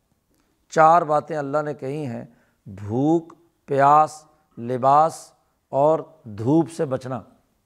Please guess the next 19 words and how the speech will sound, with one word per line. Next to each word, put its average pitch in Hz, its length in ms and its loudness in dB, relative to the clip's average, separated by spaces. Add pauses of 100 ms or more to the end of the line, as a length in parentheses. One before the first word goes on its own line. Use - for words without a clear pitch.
(1160)
یہ 147 220 -2
جنت 156 440 -4
میں 165 100 -4
تجھے 156 280 -4
انعام 147 280 0
ملا 120 200 -4
ہوا 113 160 -10
ہے۔ 98 60 -20 (880)
اور 175 360 4 (340)
اگر 170 320 2 (100)
تم 147 260 -10
دونوں 156 340 0
کو 165 120 -6
اس 139 200 -4
نے 151 140 -8
جنت 143 340 -6
سے 147 80 -10
نکلوا 139 440 -4
دیا 135 280 -4